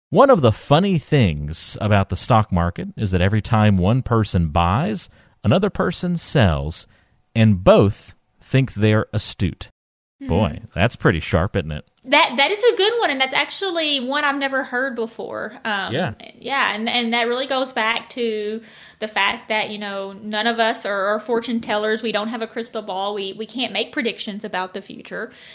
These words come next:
Speaker 2: And so, obviously, you know, when we're really putting our, our, our life savings into our retirement plans and into the market,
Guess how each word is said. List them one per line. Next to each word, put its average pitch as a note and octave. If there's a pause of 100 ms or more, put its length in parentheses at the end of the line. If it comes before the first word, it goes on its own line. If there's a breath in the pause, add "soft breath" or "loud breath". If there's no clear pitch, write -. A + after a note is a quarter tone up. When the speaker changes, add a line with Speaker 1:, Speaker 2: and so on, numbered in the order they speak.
Speaker 2:
And G#3
so, G3
obviously, A3
you A3
know, G3
when G#3+
we're G3+
really G#3
putting G#3
our, G3+
our, G3+
our G#3 (200)
life A3+
savings A3+
into G#3+
our G3
retirement G#3+
plans G3+
and G#3+
into G#3+
the G3
market, G#3